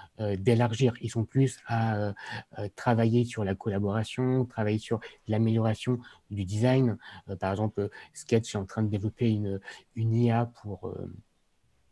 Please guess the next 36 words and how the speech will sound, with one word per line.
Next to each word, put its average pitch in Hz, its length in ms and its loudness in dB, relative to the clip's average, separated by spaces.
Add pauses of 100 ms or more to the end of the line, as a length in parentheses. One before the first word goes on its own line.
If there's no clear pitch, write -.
(200)
comment 98 240 -4
dirais-je, 90 240 -6 (400)
euh, 101 100 -2 (240)
qui - 140 0
recommande, 123 580 4
euh, 104 180 2 (340)
s'il - 140 -4
y 107 40 2
a - 20 2
des 120 80 2
problèmes 117 600 4
sur 104 260 -4
le, 95 340 -2 (220)
sur - 220 -4
le 104 80 2
sketch, 113 320 0
si 104 240 -2 (240)
des 104 160 -2
éléments 110 180 4
ne 117 60 2
sont 113 180 -2
pas 107 260 0
uniformes 117 540 2
entre 101 220 -6
les 104 100 -2
pages, 110 280 -2
par 98 180 -8
exemple. 123 360 -2 (280)
Donc, 104 120 -10
ils 104 60 -4
développent 104 240 -2
ce, - 140 -8 (260)
ce - 140 -10
genre 101 120 -2
de 101 80 -2
ch-, - 140 -10